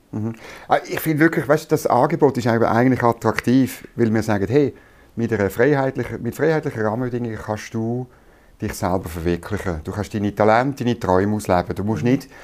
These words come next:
Speaker 1: immer zuerst jemanden fragen. Und das ist eigentlich ein attraktives Angebot für, nat-, natürlich nicht für alle, äh, die, die das nicht, es gibt viele, die das vielleicht nicht wollen, aber du hast vorher gesagt, das lange zwanzig Prozent, oder?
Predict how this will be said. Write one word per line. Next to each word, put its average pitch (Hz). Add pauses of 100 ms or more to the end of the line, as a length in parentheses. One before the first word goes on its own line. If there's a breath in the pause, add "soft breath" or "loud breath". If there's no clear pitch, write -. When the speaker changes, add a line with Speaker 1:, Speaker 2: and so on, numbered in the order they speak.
(200 loud breath)
Speaker 1:
immer 123
zuerst 117
jemanden 107
fragen. 85
Und 87
das -
ist -
eigentlich 180
ein 156
attraktives 151
Angebot 170
für, 143 (480 loud breath)
nat-, 139
natürlich 139
nicht 202
für 208
alle, 127
äh, 110
die, 143
die 135
das 123
nicht, 139
es 131
gibt 131
viele, 165
die 143
das 139
vielleicht 143
nicht 135
wollen, 165
aber 131
du 147
hast 135
vorher 139
gesagt, 170
das -
lange 170
zwanzig 160
Prozent, -
oder? 127